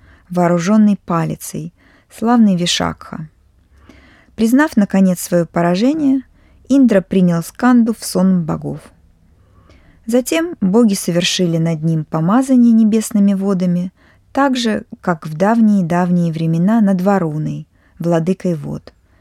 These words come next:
И Сканда стал военачальником среди небожителей. Таков Картикея, о царь, и такова планета,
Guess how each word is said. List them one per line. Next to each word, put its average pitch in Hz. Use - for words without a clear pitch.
И 196
Сканда 254
стал 226
военачальником 196
среди 160
небожителей. 160
Таков 254
Картикея, 170
о 156
царь, 160
и 170
такова 170
планета, 226